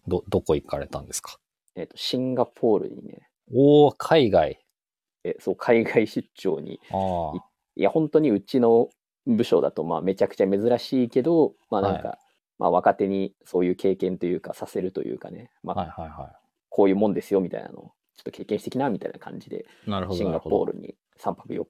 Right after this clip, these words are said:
Speaker 2: 日で行ってまいりました。
Speaker 1: あー、結構行きましたね、三泊。
Speaker 2: いや、そうだね。
Speaker 1: えー。
Speaker 2: まあ、なんか、結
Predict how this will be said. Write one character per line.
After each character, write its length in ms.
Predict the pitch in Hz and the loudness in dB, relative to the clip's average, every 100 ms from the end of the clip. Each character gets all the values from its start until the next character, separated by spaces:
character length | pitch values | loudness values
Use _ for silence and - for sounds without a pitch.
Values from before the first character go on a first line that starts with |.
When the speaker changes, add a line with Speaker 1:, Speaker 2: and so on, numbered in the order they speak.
| - | -10
Speaker 2:
日 100 | 101 | -10
で 140 | - | -10
行 100 | - | -12
っ 40 | - | -12
て 160 | - | -10
ま 160 | 87 80 | -6 -6
い 60 | 80 | -6
り 100 | 78 | -8
ま 100 | - | -14
し 100 | - | -16
た。 220 | - - _ _ _ _ - | -18 -20 _ _ _ _ -6
Speaker 1:
あ 280 | 131 127 | -2 0
ー、 80 | 117 | 0
結 180 | - 180 - | 0 -2 0
構 120 | 82 | -2
行 80 | 76 | -2
き 100 | 85 | -8
ま 100 | 87 | -10
し 80 | - | -12
た 60 | |
ね、 80 | - - | -16 -16
三 260 | - 76 | -14 -14
泊。 340 | - - - - | -14 -18 -18 -10
Speaker 2:
い 40 | |
や、 80 | - | -10
そ 420 | - - 123 92 | -10 0 4 4
う 20 | 76 | 2
だ 140 | 80 | -6
ね。 300 | - - _ - | -14 -20 _ -14
Speaker 1:
え 40 | |
ー。 220 | 82 80 | -12 -6
Speaker 2:
ま 80 | - | -4
あ、 20 | 110 | -2
な 80 | |
ん 100 | 151 - | -4 -6
か、 400 | - 101 87 - _ _ | -4 0 0 -4 _ _
結 180 | 254 | -12